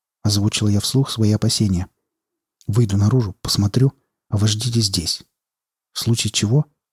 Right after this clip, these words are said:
Договорить я не успел, потому что профессор внезапно вздрогнул всем телом, вытянулся в струнку, прижал руки по швам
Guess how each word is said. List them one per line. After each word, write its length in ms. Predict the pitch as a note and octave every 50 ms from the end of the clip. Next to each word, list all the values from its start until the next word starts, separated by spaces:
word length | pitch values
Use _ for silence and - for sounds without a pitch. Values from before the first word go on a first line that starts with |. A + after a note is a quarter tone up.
| _ _ _ _ _ _ _ _ _ _ _ _ _ _ _ _ _ _ _ _ _ _
Договорить 560 | - G2+ G2 F#2 F#2+ F#2+ G2+ B2 D#3 - -
я 100 | A#2+ A#2
не 80 | A2 A2
успел, 420 | A#2 - - - - G#2+ F#2+ - - _ _ _ _ -
потому 240 | - - - A#2 B2+
что 160 | - - B2+
профессор 560 | - - A#2+ A#2+ - - E3 D#3+ - C3 A2
внезапно 460 | G#2 A2 A#2+ A#2 A2+ C3 B2 - B2 A2
вздрогнул 480 | G#2 G#2 A2 C3 C3+ B2 A#2+ B2 A#2+
всем 260 | - - - A2+ G2+
телом, 380 | F#2+ - D3+ E3 D#3 A#2+ F#2 - - _ _ _ _ -
вытянулся 540 | A2 A#2+ D3+ - C#3 C3+ C3 B2 - -
в 60 | - -
струнку, 500 | - - C#3 D#3+ E3 D#3 - A2 G2+ - _ _ _ _ _ _
прижал 400 | - A#2+ B2+ A#2 - D3 D3 C3+
руки 220 | C#3+ D3 C#3+ D3
по 120 | - - A2
швам 300 | - - D3+ D#3+ E3